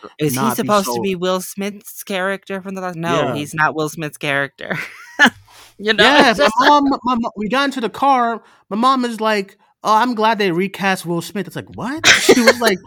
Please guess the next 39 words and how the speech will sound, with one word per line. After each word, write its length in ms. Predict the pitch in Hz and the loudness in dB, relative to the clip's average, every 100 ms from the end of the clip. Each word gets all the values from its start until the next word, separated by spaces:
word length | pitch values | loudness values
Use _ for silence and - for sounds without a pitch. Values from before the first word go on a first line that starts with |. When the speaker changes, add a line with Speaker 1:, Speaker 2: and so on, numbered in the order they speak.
| - - _ 294 | -12 -12 _ 0
Speaker 2:
"I'm 140 | 330 | 2
not 220 | 339 370 - | 4 2 0
joking." 540 | 277 320 311 - 302 | 2 2 2 2 2
That's 160 | 262 - | 2 -4
the 120 | 302 | -6
thing, 340 | - 381 339 220 | -2 0 0 0
right? 260 | 226 320 | 0 2
Speaker 1:
I 100 | 349 | 0
know, 220 | 147 175 427 | 2 2 2
Speaker 2:
My 60 | 180 | 2
mom 240 | 131 196 | 6 6
was 100 | 302 | 6
like, 120 | 311 139 | 4 4
Speaker 1:
yeah. 80 | 226 | 2
Speaker 2:
I'm, 180 | 226 214 | 0 0
my 100 | 220 | 0
mom 260 | 220 262 381 | 4 4 8
was 200 | 277 294 | 6 6
like, 280 | 247 233 196 - - - _ _ | 4 2 2 -6 -18 -20 _ _
"I'm 360 | 196 311 381 254 | 6 6 6 6
glad." 480 | 226 247 262 - | 6 6 6 2
She 100 | - | -2
was 80 | 247 | -4
like, 100 | 240 | -4
"I'm 140 | 254 254 | -6 -4
kinda 260 | 339 440 | -4 -4
glad 240 | - 226 254 | -2 -4 -2
they 120 | 202 | -2
recast 460 | 202 226 226 214 190 | -2 -4 -6 -6 -2
Will 160 | 190 | -2
Smith," 300 | 185 214 262 | -2 -6 -6
because, 180 | 214 196 | -4 -4
like, 120 | 180 | -4
"Mom, 280 | 160 175 165 | -2 -2 -2
no, 100 | 180 | -2
that's 160 | 180 180 | -4 -4
a 60 | |
new 120 | 175 185 | -6 -6
character." 600 | 185 226 - 113 95 | -6 -8 -8 -10 -10